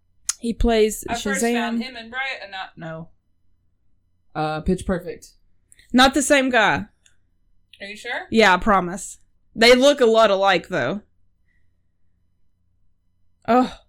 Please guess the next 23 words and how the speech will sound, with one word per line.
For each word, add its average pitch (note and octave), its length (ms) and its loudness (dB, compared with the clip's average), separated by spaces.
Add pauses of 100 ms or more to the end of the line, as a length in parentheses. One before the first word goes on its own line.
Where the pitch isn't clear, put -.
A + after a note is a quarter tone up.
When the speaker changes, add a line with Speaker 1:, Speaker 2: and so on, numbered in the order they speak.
(300)
Speaker 2:
Oh - 80 -12
my A3 120 -10
Speaker 1:
Look D#3+ 60 -8
Speaker 2:
God, B3 240 -2
Speaker 1:
at - 40 -8
Speaker 2:
they F#3 100 -6
Speaker 1:
him. F#3+ 80 -8
Speaker 2:
look D#4 140 -4
identical. G3+ 760 -4 (760)
Speaker 1:
Yeah, G#3 320 -8 (100)
not D4+ 200 -2
the E4+ 100 -12
same C#4+ 320 -6
guy. F3+ 340 8 (200)
But A3 200 10
I A#3 100 8
know B3 140 10
who C4 100 4
you're G#3+ 80 6
talking F#3+ 320 -2
about. E3+ 340 -10 (520)
Speaker 2:
No, E4 400 8
Chuck. D#4 540 0